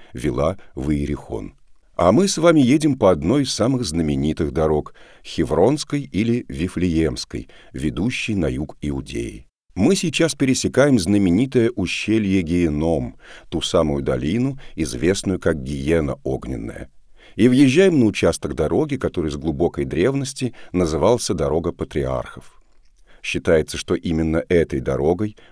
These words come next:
патриархи Авраам, Исаак и Яков шли из Иерусалима в Хеврон и Бен-Шеву. И новая дорога в конце девятнадцатого века была проложена по участкам той самой древней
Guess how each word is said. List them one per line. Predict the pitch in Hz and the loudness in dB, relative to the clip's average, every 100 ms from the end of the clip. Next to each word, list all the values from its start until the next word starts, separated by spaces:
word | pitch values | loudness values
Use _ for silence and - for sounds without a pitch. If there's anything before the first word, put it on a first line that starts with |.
| - | -8
патриархи | - 92 82 73 - - - | -4 2 2 2 0 -6 -4
Авраам, | 71 71 69 71 65 - - | -4 -2 0 2 0 -6 -10
Исаак | 69 - 69 64 57 - - | -8 -6 -4 -4 -6 -12 -12
и | |
Яков | 120 107 107 135 131 - - - - | -8 -2 -2 -2 -10 -12 -20 -20 -16
шли | - 107 165 | -8 -2 -2
из | - 104 87 - | 0 -2 -2 -4
Иерусалима | 87 82 73 - 67 101 139 120 | -2 -2 -2 -4 -2 -2 -2 -4
в | |
Хеврон | - 104 71 73 71 69 - - - | -4 -4 -2 -2 -2 -2 -8 -12 -4
и | 80 | 0
Бен-Шеву. | 76 117 - - 60 53 53 - _ - _ - | 0 0 -2 -6 -6 -6 -12 -14 _ -20 _ -4
И | 120 | 4
новая | 135 117 101 101 | 8 8 8 6
дорога | 95 92 95 87 | 6 4 4 0
в | - | -4
конце | 67 - | -6 -4
девятнадцатого | 67 69 69 73 67 - 65 110 | -6 -6 -4 -6 -6 -8 -8 -6
века | 120 131 135 131 - - - | -2 -2 -4 -8 -12 -20 -12
была | - 151 175 | 2 4 4
проложена | 120 92 85 76 71 | 4 2 0 -2 -4
по | 78 | -4
участкам | 71 - 135 - - 117 | -6 0 -2 -2 -6 -8
той | - 143 | -2 -4
самой | 135 - 78 78 76 | -4 -2 2 2 0
древней | - 73 82 135 143 143 | -4 0 0 0 -4 -8